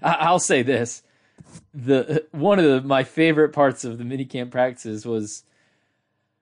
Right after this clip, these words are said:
I don't know if it was, it was really a one-on-one route against Marlon Humphrey. And this is the one that Marlon was talking about when he gave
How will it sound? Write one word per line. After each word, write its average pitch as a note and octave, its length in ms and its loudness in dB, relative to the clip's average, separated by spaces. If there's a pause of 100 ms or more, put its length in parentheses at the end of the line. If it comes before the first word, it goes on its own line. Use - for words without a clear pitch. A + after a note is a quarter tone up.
(280)
I E3+ 100 -10
don't B3 100 -4
know C#3+ 140 4
if B2+ 80 -4
it C3+ 60 0
was, A#2 280 -4
it D#3+ 120 -4
was D#3 180 -2
really F3+ 240 4
a A2+ 60 0
one-on-one G#2+ 680 0
route G#2 420 0
against A2 380 -8
Marlon G#2+ 280 -4
Humphrey. A2 420 -6
And G2+ 120 -8
this C3+ 140 -6
is A#2 120 -10
the A#2 60 -8
one A2+ 160 -4
that G#2+ 100 -10
Marlon A2+ 380 -2
was G2 140 -12
talking C#3+ 280 0
about G2+ 240 -4
when G2+ 120 -10
he G#2+ 180 -10
gave G#2+ 420 -6